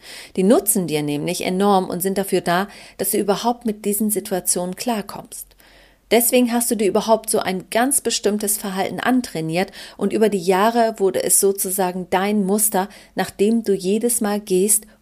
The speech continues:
um die Situation für dich kontrollieren zu können, beziehungsweise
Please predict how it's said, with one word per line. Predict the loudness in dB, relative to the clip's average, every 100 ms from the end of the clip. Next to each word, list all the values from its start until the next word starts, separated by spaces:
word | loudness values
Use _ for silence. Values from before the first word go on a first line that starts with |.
| 2
um | 4 4 0
die | -2
Situation | 0 0 0 -2 -2 -2
für | -4 -4
dich | -4 -4
kontrollieren | -8 -8 -4 0 0 -2
zu | -6
können, | -10 -14 -16 _ _ _
beziehungsweise | -6 -2 -2 0 -2 0 0 0